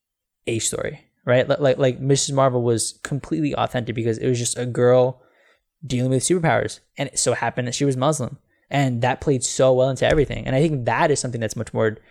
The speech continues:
deserving of being put on screen currently than anything else. So yes, this was a gaffe on, on his part, just because, you know, he opened his mouth, he said,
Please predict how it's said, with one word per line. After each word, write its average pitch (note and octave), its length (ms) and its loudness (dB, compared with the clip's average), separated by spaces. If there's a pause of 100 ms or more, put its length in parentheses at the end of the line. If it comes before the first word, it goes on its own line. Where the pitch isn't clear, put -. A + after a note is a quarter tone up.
(220)
deserving B2 640 2
of A2 320 0
being A2+ 160 -4
put B2 160 -2
on A#2 240 -2
screen C3 500 -4 (380)
currently E3+ 640 -2 (600)
than A#2 640 -2 (100)
anything A#2+ 340 -4
else. G2 240 -6
So A#2+ 180 0
yes, B2 420 0
this - 140 -6
was A#2+ 360 -2
a A#2 100 -2
gaffe G#2+ 340 0
on, G#2 160 -2
on A2 140 -4
his B2+ 180 -2
part, D#3 300 2
just - 140 -8
because, A2+ 380 0
you A#2 60 -2
know, G#2+ 220 -4
he C3+ 140 0
opened B2 220 0
his A2+ 100 -4
mouth, A2+ 180 -2
he B2 80 -4
said, A2+ 240 0